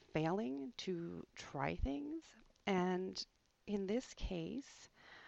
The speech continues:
um, I didn't start recording right away because I just assumed it wouldn't work. I sort of set myself up to fail. I was in the second to the last row, and I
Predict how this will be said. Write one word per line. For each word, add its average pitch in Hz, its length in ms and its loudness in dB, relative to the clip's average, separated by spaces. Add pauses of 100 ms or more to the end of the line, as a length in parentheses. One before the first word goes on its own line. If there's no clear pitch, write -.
(340)
um, 202 380 4 (140)
I 233 200 6
didn't 262 260 2
start - 240 4
recording 240 420 2
right 208 180 8
away 214 200 8
because - 280 2
I 208 80 4
just 208 240 -2
assumed 208 400 0
it 202 100 2
wouldn't 180 300 -2
work. - 500 -4 (460)
I 185 60 2
sort 190 240 -2
of 180 100 -4 (160)
set - 160 6
myself 160 380 2
up 143 160 2
to 165 100 0
fail. - 340 -2 (160)
I 170 120 4
was 170 160 2
in 175 80 2
the 170 80 0
second 254 400 -2
to 277 80 -2
the 277 100 0
last 240 320 2
row, 160 400 6 (1040)
and 202 640 6 (320)
I 214 440 4